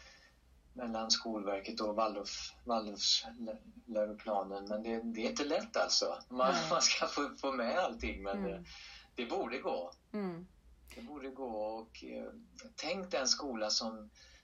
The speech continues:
Speaker 1: som kan få till, eh, Steiners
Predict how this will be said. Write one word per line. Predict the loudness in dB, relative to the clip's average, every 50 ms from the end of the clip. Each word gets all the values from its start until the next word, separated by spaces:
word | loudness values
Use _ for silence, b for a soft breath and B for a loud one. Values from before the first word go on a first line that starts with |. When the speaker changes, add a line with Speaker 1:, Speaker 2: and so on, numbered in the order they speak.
| B
Speaker 1:
som | B -2 -2 -2 -2 -4 -4 -4 -6 -8 -8 -10 -14 -14 -12 -8
kan | -6 -6 -6
få | -6 -6
till, | -6 -4 -4 -2 -2 -2 -2 -4 -4
eh, | -4 -2 0 0 0 -2 -4 -6 -8 -12 -14 -16 -20 -16 -6 -2
Steiners | 0 2 4 6 4 4 4 2 2 2 2